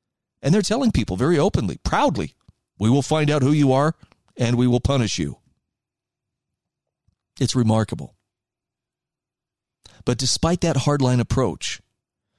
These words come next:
John Miltimore writes, "The three-day moving average for cases is nearly a thousand in Australia.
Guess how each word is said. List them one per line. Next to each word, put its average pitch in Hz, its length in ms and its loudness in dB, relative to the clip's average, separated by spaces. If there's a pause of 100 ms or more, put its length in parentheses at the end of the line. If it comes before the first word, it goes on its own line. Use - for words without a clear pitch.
(200)
John 127 240 2
Miltimore 123 400 0
writes, 117 240 -2
"The 127 100 -2
three-day 175 480 0
moving 175 480 2
average 120 480 -4
for 127 140 -4
cases 123 500 -4 (280)
is 127 160 -2
nearly 135 260 2
a 127 80 2
thousand 156 720 -2
in 131 140 0
Australia. 85 600 -4